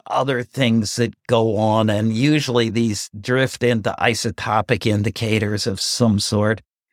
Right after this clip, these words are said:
So carbon comes in various flavors. There's carbon twelve, and then there's carbon thirteen that has an extra neutron, carbon fourteen that's radioactive that has two extra ones.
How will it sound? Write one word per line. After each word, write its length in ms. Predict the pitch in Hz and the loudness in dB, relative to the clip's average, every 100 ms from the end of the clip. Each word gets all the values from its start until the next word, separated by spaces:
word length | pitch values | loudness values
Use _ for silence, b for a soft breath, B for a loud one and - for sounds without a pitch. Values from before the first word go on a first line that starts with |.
| - | -14
So 440 | - 107 104 92 - | -2 2 2 0 -2
carbon 400 | 156 170 147 127 | 0 2 2 -2
comes 380 | 147 131 120 | 0 0 0
in 100 | 123 | 0
various 320 | 110 120 101 - | 0 0 0 -2
flavors. 540 | 135 139 131 123 110 | 2 2 4 0 0
There's 240 | 113 107 | 0 0
carbon 380 | - 120 110 107 | 0 2 2 0
twelve, 520 | - 123 120 113 107 | -2 2 4 4 4
and 180 | 110 101 | 2 2
then 120 | 110 | 2
there's 180 | 98 107 | 2 0
carbon 320 | - 107 98 | 0 -2 -2
thirteen 480 | 95 98 82 120 98 | -2 -4 -2 0 0
that 80 | 90 | 2
has 220 | 101 98 | 0 0
an 80 | 95 | -2
extra 280 | 87 - - | -4 -6 -4
neutron, 680 | 139 170 160 143 135 120 113 | 0 0 2 2 2 0 -2
carbon 340 | 117 92 85 | -2 -2 -4
fourteen 520 | - 104 90 101 90 | -2 -2 0 -2 -2
that's 200 | 82 - | -2 -4
radioactive 800 | 78 85 78 71 76 76 80 - | -2 0 2 2 0 0 -4 -4
that 120 | 69 | -6
has 280 | - - - - | -6 -6 -8 -4
two 200 | 120 104 | 0 2
extra 360 | 92 - 101 | 0 0 -2
ones. 340 | 101 98 98 | 0 -2 -2